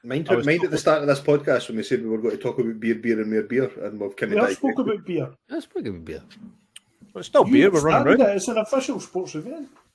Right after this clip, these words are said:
Speaker 2: I
Speaker 3: Yeah.
Speaker 2: actually think the listeners that are, are, they'll be thinking, "This is a genius idea, and we're gonna
Speaker 4: How do I
Speaker 2: write
Speaker 4: get
Speaker 2: in
Speaker 4: involved?
Speaker 2: and how exactly how we can get involved
Speaker 3: How
Speaker 2: and
Speaker 3: do,
Speaker 2: which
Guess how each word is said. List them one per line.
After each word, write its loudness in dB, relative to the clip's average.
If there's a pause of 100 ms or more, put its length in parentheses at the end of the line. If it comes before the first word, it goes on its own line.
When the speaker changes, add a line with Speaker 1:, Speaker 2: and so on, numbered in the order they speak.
(140)
Speaker 2:
I 2
Speaker 3:
Yeah. 2
Speaker 2:
actually -4
think -6
the -4
listeners -6 (240)
that -4 (540)
are, -8
are, -10
they'll -6
be -6
thinking, -8 (760)
"This -4
is -4
a -6
genius -8
idea, -6 (560)
and -4 (200)
we're -8
gonna -4
Speaker 4:
How 0
do 2
I 0
Speaker 2:
write -2
Speaker 4:
get -2
Speaker 2:
in 0
Speaker 4:
involved? -6 (640)
Speaker 2:
and -6
how -2
exactly -6
how -8
we -6
can -10
get -8
involved -2
Speaker 3:
How -2
Speaker 2:
and -2
Speaker 3:
do, 0
Speaker 2:
which 0